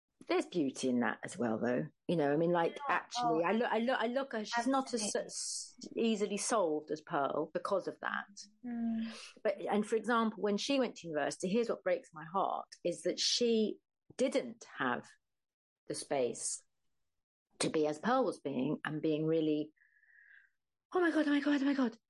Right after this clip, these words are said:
Speaker 1: And actually, 'cause that's why I was so shocked by Pearl, because Constance didn't do that. And she was
Speaker 2: Mm.
Speaker 1: very, um,
Speaker 2: Mm.
Speaker 1: "Yep, I'm fine," like that. And actually she was, "Yep, I'm fine,"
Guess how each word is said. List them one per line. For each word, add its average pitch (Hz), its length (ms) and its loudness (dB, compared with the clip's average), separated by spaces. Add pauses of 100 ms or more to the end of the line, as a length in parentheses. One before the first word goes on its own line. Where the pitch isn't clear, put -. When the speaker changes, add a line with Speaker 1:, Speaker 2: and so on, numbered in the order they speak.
(240)
Speaker 1:
And 220 100 0
actually, - 280 -2
'cause 202 80 -6
that's 294 220 2
why 220 120 2
I 190 40 2
was 180 140 -4
so 190 100 -2
shocked 339 340 0
by - 100 0
Pearl, 151 320 -2
because 156 240 -4
Constance - 460 -6
didn't 277 380 2
do 135 160 -2
that. - 240 -2 (420)
And 175 80 -4
she - 140 0
was 208 140 0
Speaker 2:
Mm. 208 40 -8
Speaker 1:
very, 185 580 2
um, 175 300 0
Speaker 2:
Mm. 214 640 -8
Speaker 1:
"Yep, - 320 -2
I'm 202 60 -8
fine," 214 480 0 (400)
like 175 100 -4
that. 190 300 0
And 190 200 -2 (120)
actually 254 380 0
she 196 140 -2
was, 190 180 0
"Yep, - 320 -2
I'm 165 100 -6
fine," 185 600 0